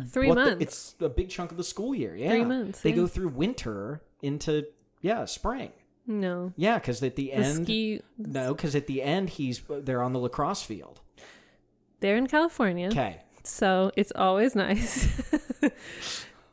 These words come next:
Speaker 1: The thing is, it started in <laughs> September. <laughs> It says you can watch the
Speaker 2: Okay,
Speaker 1: movie again.
Speaker 2: okay, okay.
Speaker 1: And then the ski trip was right before Christmas. And she says, "That's three months. We're never gonna be doing this that long. That's the only reason I agreed to it."
Speaker 2: Yeah, and then how long after the ski trip did it take them to reconcile?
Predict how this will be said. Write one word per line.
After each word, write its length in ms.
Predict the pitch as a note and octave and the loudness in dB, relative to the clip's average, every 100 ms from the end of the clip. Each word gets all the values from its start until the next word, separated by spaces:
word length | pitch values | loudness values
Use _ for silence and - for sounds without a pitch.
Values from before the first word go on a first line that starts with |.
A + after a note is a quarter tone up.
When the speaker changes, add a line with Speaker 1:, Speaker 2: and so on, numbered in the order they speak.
| _ | _
Speaker 1:
The 160 | F#3+ G3+ | 0 2
thing 260 | A3 A#3 | 4 4
is, 340 | A#3 G3+ G#3+ - | 4 4 0 0
it 160 | G3+ F3+ | -2 0
started 680 | - F#3 F#3+ B3 C4+ C4 A3 | 0 2 4 4 4 4 4
in 380 | G#3 G#3 C4 | 4 6 6
<laughs> 220 | - - - | 6 2 0
September. 680 | C#4+ - C#4+ F3 E3+ A3+ - | -2 2 2 2 2 2 2
<laughs> 40 | A#3 - - - - - - - | 0 0 -4 -6 -6 -14 -6 0
It 120 | A3 | 2
says 160 | - D#4+ G4+ A#3+ | 6 6 6 4
you 160 | A3 B3+ | 0 4
can 220 | D4 C#4+ | 6 6
watch 240 | B3 F4 | 6 4
the 100 | - D4+ | 6 8
Speaker 2:
Okay, 100 | D4 D#4+ E4 | 6 6 6
Speaker 1:
movie 80 | A3+ | 6
again. 640 | F#3 F#3+ A#3+ B3+ A#3+ G3+ | 6 6 6 6 4 2
Speaker 2:
okay, 60 | C#3+ | -2
okay. 320 | - A3 G#3 | 0 2 4
Speaker 1:
And 220 | A3+ A3+ A3+ | 4 2 4
then 400 | A3+ A3 A3 G#3+ | 4 4 4 2
the 100 | A#3 | 0
ski 260 | - B3 | 2 0
trip 300 | - C#4 B3 | 2 2 4
was 160 | A#3 G3 | 2 4
right 280 | F3+ F#3+ G3 | 4 4 4
before 280 | A3 A3 | 2 2
Christmas. 680 | G#3 A#3 A#3+ - D#3+ F#3 - - | 2 2 2 0 -4 -4 -4 0
And 140 | G3+ | 2
she 120 | G#3+ | 4
says, 320 | - G#3+ G#3 | 4 4 4
"That's 200 | G3 F#3 | 4 0
three 260 | - G#3+ G3+ | 0 2 4
months. 380 | G3 F3 F3 F#3+ | 4 0 0 0
We're 80 | F3+ | 2
never 240 | F3+ F#3 | 2 0
gonna 160 | F3 F3 | 0 -2
be 100 | E3+ | 0
doing 320 | E3+ E3 E3 | 0 -2 -4
this 140 | E3+ - | -4 -2
that 220 | - - | -4 -2
long. 240 | E3+ E3+ | -4 -2
That's 160 | E3+ - | -4 -2
the 140 | F3+ | -2
only 300 | F#3 F#3 F#3 | 0 2 2
reason 320 | F3 F3 E3+ E3 | 2 -2 -2 -4
I 60 | |
agreed 460 | E3 - F#3+ F3 E3 | -4 -2 -2 -2 -4
to 200 | - - | -6 -4
it." 80 | - | 2
Speaker 2:
Yeah, 220 | A3+ B2+ | 2 2
and 140 | D3 C3+ | 0 -2
then 80 | C3 | -2
how 240 | D#3 D3 | -2 0
long 220 | C#3+ B2+ | 0 -2
after 320 | D3+ C3+ - B2 | -4 -6 -4 -4
the 80 | |
ski 300 | A#2 - B2+ | -4 -4 -4
trip 300 | - B2 G#2+ | -2 -4 -4
did 100 | A#2 | -6
it 80 | G#2+ | -6
take 240 | A#2+ A#2 A#2+ | -6 -6 -6
them 160 | A2+ | -6
to 80 | G#2+ | -4
reconcile? 840 | A#2 A#2 G2+ - C#2 A#1+ - D2+ | -6 -6 -10 -12 -14 -16 -20 -20